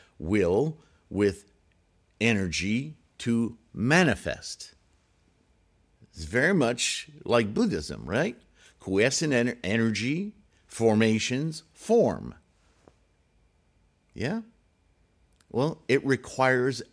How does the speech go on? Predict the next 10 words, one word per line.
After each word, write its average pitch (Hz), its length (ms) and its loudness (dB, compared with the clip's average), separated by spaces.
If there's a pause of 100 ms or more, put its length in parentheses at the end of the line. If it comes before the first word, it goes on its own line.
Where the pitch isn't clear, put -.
(100)
effort. 69 480 -6 (200)
It 80 140 -10
doesn't 117 400 -2
just - 240 -8
happen 92 340 -2
on 82 160 -6
its 80 160 -10
own. 90 280 -6 (640)
Other 120 200 6
than 98 560 2